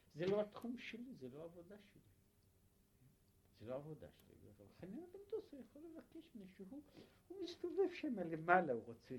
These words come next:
רגל של שולחן, הוא רוצה, הוא רוצה שה-, שהשמן יבער, הוא רוצה שהחומץ יבער. ורבן, זה מעניין, על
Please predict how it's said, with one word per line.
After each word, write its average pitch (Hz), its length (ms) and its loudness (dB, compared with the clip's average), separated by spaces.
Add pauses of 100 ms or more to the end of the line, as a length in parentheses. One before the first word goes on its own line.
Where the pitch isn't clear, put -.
(120)
רגל 139 320 10
של - 140 -10 (140)
שולחן, 160 460 10
הוא 120 120 -4
רוצה, 123 360 -2 (300)
הוא 135 100 -8
רוצה 139 320 4
שה-, 127 480 6
שהשמן 135 720 2
יבער, 170 480 12 (220)
הוא 160 180 10
רוצה 160 180 4
שהחומץ 139 680 -2
יבער. 185 420 4 (340)
ורבן, 196 380 4 (1160)
זה 139 100 -4
מעניין, 147 420 8
על 113 140 2